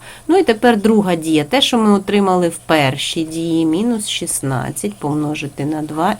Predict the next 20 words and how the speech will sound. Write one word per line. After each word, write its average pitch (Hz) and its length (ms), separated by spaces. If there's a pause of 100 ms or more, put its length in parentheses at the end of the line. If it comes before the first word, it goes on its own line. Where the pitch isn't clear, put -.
ікс 170 320
поділити 151 640
на 151 140
ікс 175 340
квадрат 151 540
мінус 156 460
шістдесят 151 680
чотири, 151 580
треба 196 340
поділити 208 1080 (480)
на 180 360
шістнадцять 131 880 (100)
ікс 294 340
поділене 156 680
на 151 160
шістдесят 170 840
чотири 254 680
мінус 208 760
ікс - 300
квадрат. - 460